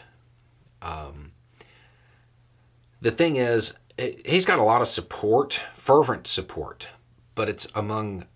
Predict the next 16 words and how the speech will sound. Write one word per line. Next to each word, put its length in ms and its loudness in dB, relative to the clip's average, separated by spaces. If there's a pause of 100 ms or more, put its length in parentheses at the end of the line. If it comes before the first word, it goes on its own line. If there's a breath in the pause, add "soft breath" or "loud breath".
a 80 -4
small 380 0
group 300 -2
of 120 -12
people. 400 -12 (1400 soft breath)
For 200 -4
this 200 4
to 100 -2
work, 260 0
you 80 -6
would 160 -6
need 380 -6 (320 soft breath)
somebody 580 2
or 200 -2
multiple 520 -2
somebodies 680 -6